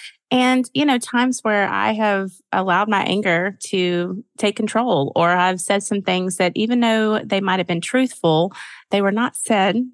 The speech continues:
in a very loving and kind way. And those are things that, you know, I struggled with, but to share and they're like, "Wow, like, you did that? Like,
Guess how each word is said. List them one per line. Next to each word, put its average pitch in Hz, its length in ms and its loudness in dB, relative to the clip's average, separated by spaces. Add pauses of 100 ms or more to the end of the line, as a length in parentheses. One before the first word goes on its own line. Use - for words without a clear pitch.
(160)
in 175 140 0
a 170 40 0
very 170 260 0
loving 180 400 0
and 196 120 -4
kind 185 420 -4
way. 208 400 0 (420)
And 196 440 0 (160)
those 233 160 2
are 277 100 2
things 262 280 0
that, 220 320 0 (140)
you 220 120 -4
know, 220 120 2
I 214 140 0
struggled 220 460 -2
with, 151 320 0
but - 140 -4
to 190 80 0
share 240 440 0
and 180 120 -2
they're 185 100 -2
like, 160 260 -4
"Wow, - 440 -2 (120)
like, 175 180 -2 (100)
you 113 120 -2
did 147 160 -2
that? 165 320 0
Like, 208 200 -2